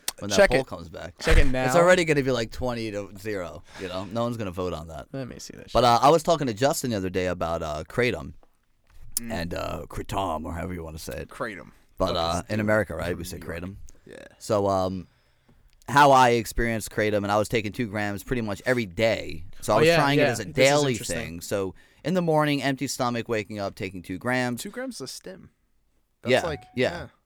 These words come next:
Speaker 1: Exactly. So I'm taking that in repla-, I was taking that in
Speaker 3: You
Speaker 1: replace
Speaker 3: think two
Speaker 1: of
Speaker 3: grams
Speaker 1: caffeine.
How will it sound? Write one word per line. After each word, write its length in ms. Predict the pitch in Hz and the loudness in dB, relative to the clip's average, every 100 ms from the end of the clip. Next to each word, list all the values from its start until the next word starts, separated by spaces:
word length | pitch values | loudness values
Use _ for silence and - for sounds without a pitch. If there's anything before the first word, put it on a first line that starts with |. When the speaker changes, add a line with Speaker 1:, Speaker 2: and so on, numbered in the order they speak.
| - | -12
Speaker 1:
Exactly. 420 | 120 139 131 95 | -2 0 0 0
So 120 | 139 | 2
I'm 120 | 139 | 2
taking 340 | 131 165 151 147 | 2 0 0 0
that 280 | 135 131 123 | 2 2 2
in 160 | 120 117 | -2 -4
repla-, 320 | 104 139 113 | -4 0 0
I 40 | |
was 100 | 117 | 0
taking 220 | - 151 139 | -2 -4 -2
that 160 | 123 | -4
in 80 | 113 | -4
Speaker 3:
You 40 | 104 | -6
Speaker 1:
replace 260 | - 180 | -2 0
Speaker 3:
think 140 | 262 262 | 0 0
two 140 | 262 | 0
Speaker 1:
of 60 | 202 | 2
Speaker 3:
grams 220 | 226 233 | 2 0
Speaker 1:
caffeine. 120 | 226 | 0